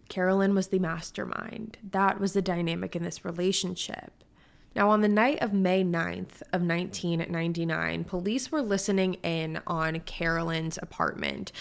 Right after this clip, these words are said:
and in doing so, they learned that Carolyn was with Alan and her children. Now,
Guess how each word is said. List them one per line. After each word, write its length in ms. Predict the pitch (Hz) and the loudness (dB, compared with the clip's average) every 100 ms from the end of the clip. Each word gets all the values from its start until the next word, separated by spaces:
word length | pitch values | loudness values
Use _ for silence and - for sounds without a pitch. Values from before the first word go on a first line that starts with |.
| - - | -12 -2
and 160 | 185 | 2
in 120 | 175 180 | 2 4
doing 340 | 240 262 262 | 4 2 2
so, 260 | 220 233 220 | 4 4 6
they 160 | 185 | 4
learned 280 | 175 170 170 | 4 2 0
that 180 | - - | -2 -6
Carolyn 560 | - 175 180 175 165 | -2 2 2 2 0
was 160 | 165 160 | -2 -2
with 140 | 170 - | -4 2
Alan 460 | 220 226 233 226 226 | 4 4 4 2 2
and 360 | 185 175 170 | 2 2 0
her 220 | 165 - 165 | -4 -8 -6
children. 840 | - 160 156 - - - - 214 - - - - | -4 -2 -2 -4 -8 -6 -8 -10 -10 -12 -8 2
Now, 300 | 202 196 | 6 6